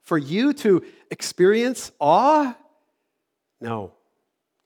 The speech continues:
For your brothers and sisters, moms and dads, aunts and uncles, siblings, friends in Christ, in the church, for the common, common good.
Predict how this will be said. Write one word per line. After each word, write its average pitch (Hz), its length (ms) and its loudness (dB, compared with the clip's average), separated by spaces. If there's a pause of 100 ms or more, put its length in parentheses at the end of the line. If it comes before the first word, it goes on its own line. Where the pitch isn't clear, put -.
(360)
For 131 100 -12
your 120 140 -6
brothers 170 640 -4
and 120 120 -12
sisters, 139 680 -12 (720)
moms 143 240 -8
and 139 140 -14
dads, 120 300 -4
aunts 131 260 -12
and 117 100 -6
uncles, 110 600 -12 (360)
siblings, 110 800 -16
friends - 720 -10 (360)
in 135 180 -4
Christ, 104 480 -6 (200)
in 131 140 -2
the 117 80 -2
church, - 260 -6
for 208 140 2
the 220 80 2
common, 196 640 2 (300)
common 151 600 4 (200)
good. 120 520 -2